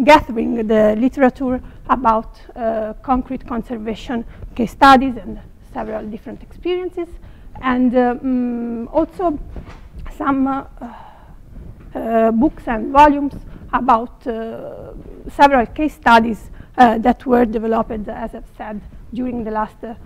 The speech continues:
thirty years, uh, in Europe and also out of Europe. Uh,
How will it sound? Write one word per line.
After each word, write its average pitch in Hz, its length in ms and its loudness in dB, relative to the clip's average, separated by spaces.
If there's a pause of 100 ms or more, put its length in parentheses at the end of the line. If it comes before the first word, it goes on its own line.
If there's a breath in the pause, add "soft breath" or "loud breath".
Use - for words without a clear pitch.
(300 soft breath)
thirty 233 540 -4
years, - 300 -10 (1300)
uh, 226 420 -6
in 294 220 10
Europe 247 320 6
and 233 200 2
also 233 420 -10
out 247 200 -4
of 226 100 -10
Europe. - 420 -16 (1500 loud breath)
Uh, 233 560 4